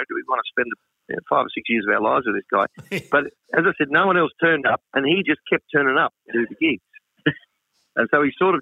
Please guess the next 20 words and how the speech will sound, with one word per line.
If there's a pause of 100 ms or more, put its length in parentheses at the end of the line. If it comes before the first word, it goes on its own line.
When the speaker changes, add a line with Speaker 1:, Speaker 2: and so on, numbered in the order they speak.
Speaker 1:
joined
the
band
by
osmosis,
if
you
like. (920)
And
then (280)
<laughs>
very
soon (100)
after
that,
I
said,
we
did
this